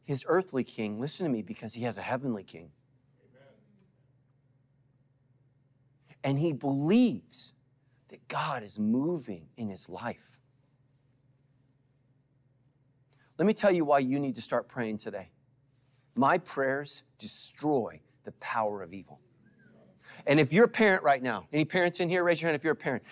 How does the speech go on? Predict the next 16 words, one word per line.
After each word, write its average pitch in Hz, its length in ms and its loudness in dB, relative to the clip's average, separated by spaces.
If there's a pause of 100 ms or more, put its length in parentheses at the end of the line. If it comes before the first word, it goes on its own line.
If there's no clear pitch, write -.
(120)
If 120 160 -2
you 202 220 8
don't 269 240 10
think 233 240 4
evil 202 340 4
is 151 100 4
after 165 280 4
your 156 240 2
children, 127 420 4
then 120 180 2
you 190 440 2 (180)
don't 165 340 6 (140)
live 156 400 6
in 127 140 2
this 123 260 -2
world. 107 320 -6